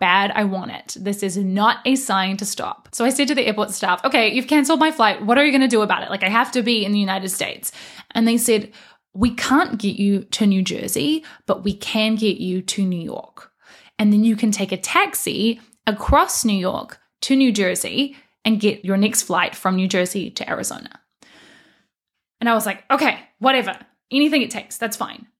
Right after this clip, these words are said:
I had no idea how far this was. This taxi was an hour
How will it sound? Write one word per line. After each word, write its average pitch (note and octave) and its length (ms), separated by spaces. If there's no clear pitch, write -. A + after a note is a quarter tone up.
I F4+ 120
had F#4+ 180
no A3 160
idea F3+ 280
how E3+ 80
far - 200
this - 160
was. - 220
This C4+ 180
taxi B3 540
was A3+ 360
an A3 240
hour A#3 340